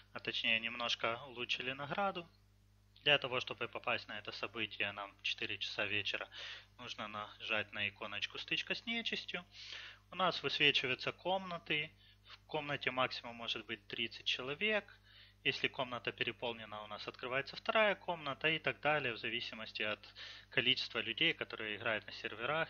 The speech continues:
и заходят на данное событие. Ну вот, у меня открыто, захожу на первую. М,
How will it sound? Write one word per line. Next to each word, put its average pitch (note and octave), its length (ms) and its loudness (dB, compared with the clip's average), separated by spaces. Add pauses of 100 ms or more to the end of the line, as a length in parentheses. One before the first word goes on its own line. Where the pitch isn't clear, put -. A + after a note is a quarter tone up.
и G#2 260 -4
заходят A2+ 540 -6
на G#2 120 -10
данное A2 300 -6
событие. - 500 -10 (680)
Ну G#3+ 120 -4
вот, C#3 460 -4
у A#2 60 -18
меня A2+ 220 -6
открыто, G#3 480 -4
захожу B2 420 -4
на A2+ 140 -10
первую. D#3 500 -2 (1300)
М, B2+ 240 -14